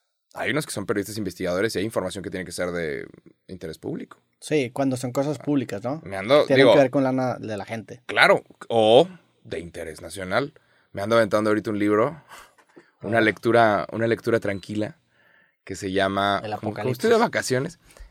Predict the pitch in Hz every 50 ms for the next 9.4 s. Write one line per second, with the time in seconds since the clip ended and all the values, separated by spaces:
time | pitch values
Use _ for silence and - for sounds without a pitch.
0 | _ _ - - - - _ - 117 131 135 139 143 151 165 185 - _ _ -
1 | 107 107 101 92 - 104 101 101 104 110 107 104 98 95 95 98 92 92 - -
2 | 92 95 - _ _ _ _ _ _ - 107 104 107 - 117 113 - 92 98 98
3 | 98 95 98 98 98 98 101 117 123 135 131 120 127 131 135 120 107 - - _
4 | _ _ - - - - - - _ - - 107 110 110 - 123 110 104 104 104
5 | - - 104 - - - 98 98 101 98 - - 92 98 95 95 95 98 101 104
6 | 104 101 101 90 - - 101 101 92 90 87 78 - - - - _ _ _ _
7 | _ _ - 131 120 117 127 139 160 165 _ _ _ _ _ - 113 104 104 104
8 | 104 101 98 98 98 85 - - _ _ _ _ - 92 92 90 85 - 87 87
9 | 90 90 90 87 90 87 82 82